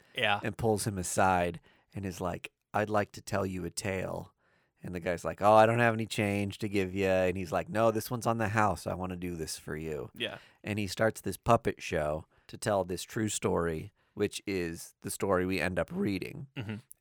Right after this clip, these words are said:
Speaker 2: And <laughs> the story we end up reading is so intense with, like, so many crazy things happening into it.
Speaker 1: <laughs>
Speaker 2: Throughout the b-,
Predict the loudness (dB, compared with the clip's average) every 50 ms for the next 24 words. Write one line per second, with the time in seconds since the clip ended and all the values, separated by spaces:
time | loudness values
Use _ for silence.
0 | -6 -2 0 0 2 0 -2 -4 -8 _ _ -14 -4 -2 -2 -2 0 -2 -4 0
1 | 0 -2 4 4 6 6 6 2 0 -4 0 2 2 2 4 4 4 4 4 2
2 | -6 0 2 2 4 4 4 4 2 2 -2 -8 _ -12 -6 -6 -4 -4 -2 6
3 | 8 8 8 8 4 0 -2 -2 -2 0 2 2 2 2 0 -4 -6 -8 -8 _
4 | _ _ -20 -20 -20 _ -4 0 0 0 2 4 4 4 4 4 -2 _ _ _
5 | _ _ -8 -4 2 4 4 4 6 4 2 2 2 -2 2 4 6 6 6 4
6 | 2 -2 0 2 0 0 2 4 8 8 8 8 8 4 2 2 4 2 4 4
7 | 4 2 2 2 0 -2 -2 -2 0 0 0 0 _ _ _ _ _ _ -12 -2
8 | 2 2 2 4 8 10 10 10 10 8 6 4 4 4